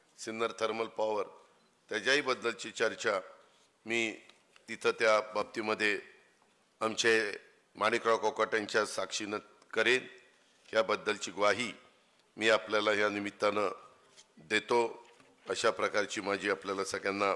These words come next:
विनंती आहे. आज हे सगळं करत असताना मला तुम्हाला सगळ्यांना सांगायचं आहे,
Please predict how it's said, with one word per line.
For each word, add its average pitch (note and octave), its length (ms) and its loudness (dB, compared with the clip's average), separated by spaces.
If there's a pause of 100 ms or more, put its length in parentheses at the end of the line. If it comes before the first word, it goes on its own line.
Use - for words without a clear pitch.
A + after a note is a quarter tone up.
विनंती G#2+ 480 -2
आहे. - 280 -6 (960)
आज A2+ 240 6 (880)
हे A2+ 100 -2
सगळं A2+ 300 -2
करत A2 360 0
असताना A2 520 2 (1080)
मला A2 240 4
तुम्हाला A2+ 400 0
सगळ्यांना A2 460 -2
सांगायचं G#2+ 580 0
आहे, F#2+ 100 0